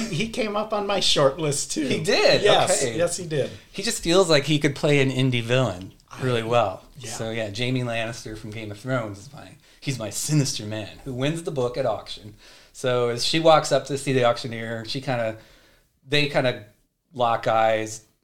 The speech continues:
Speaker 2: you know, and, and, uh, she approaches the auctioneer, and she basically wants to know, you know, "What do you think of this book? Do you think there's anything to it or not?" And, um, so the auctioneer basically says,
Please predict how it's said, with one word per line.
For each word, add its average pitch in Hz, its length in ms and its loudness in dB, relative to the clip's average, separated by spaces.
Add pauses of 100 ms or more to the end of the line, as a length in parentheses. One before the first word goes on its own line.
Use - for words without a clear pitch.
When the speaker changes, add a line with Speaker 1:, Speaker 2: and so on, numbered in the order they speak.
Speaker 2:
you 120 120 -8
know, 98 220 -6 (1500)
and, 107 320 -12 (180)
and, 107 260 -2
uh, 92 240 -8 (520)
she - 140 -10
approaches 127 380 -6
the 120 100 -2
auctioneer, 110 440 -6
and 104 120 -10
she 120 80 -16
basically 131 320 -6
wants 107 220 -12
to 113 100 -12
know, 101 300 -8 (400)
you 104 120 -18
know, 101 240 -20 (240)
"What 143 160 -4
do 135 60 -2
you 123 100 -2
think 98 200 -8
of 101 60 -14
this 95 140 -14
book? - 260 -18
Do 120 80 -12
you 117 80 -8
think 117 200 -10
there's 117 180 -10
anything 113 380 -12
to 143 260 -2
it 131 80 -2
or 107 80 -8
not?" 160 400 -2
And, 110 280 -10
um, 104 420 -8 (240)
so - 140 -12
the 123 100 -2
auctioneer 117 440 0
basically 107 360 -8
says, 104 400 -10